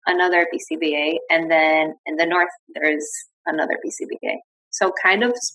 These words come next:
more spread out than I would have predicted, but not totally.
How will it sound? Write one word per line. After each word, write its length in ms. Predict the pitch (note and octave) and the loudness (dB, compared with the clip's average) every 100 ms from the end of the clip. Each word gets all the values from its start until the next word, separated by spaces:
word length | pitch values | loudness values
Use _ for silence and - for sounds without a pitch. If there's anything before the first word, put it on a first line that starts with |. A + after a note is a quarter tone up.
| _ | _
more 220 | G#3 B3+ | 0 2
spread 300 | C4+ C#4 C4 | 2 4 6
out 260 | A3 G#3+ G3+ | 6 6 2
than 200 | G3+ F#3+ | 0 2
I 120 | - - | 0 0
would 240 | F3 F3 | 0 2
have 220 | E3+ D#3+ - _ _ _ _ | 0 0 -4 _ _ _ _
predicted, 500 | - - - - - A4+ - _ _ _ | -4 0 0 2 0 0 -10 _ _ _
but 120 | F#3 F#3+ | 0 4
not 300 | F#3+ - - - _ _ - | 4 2 -4 -16 _ _ -8
totally. 360 | - - - | -6 -4 -6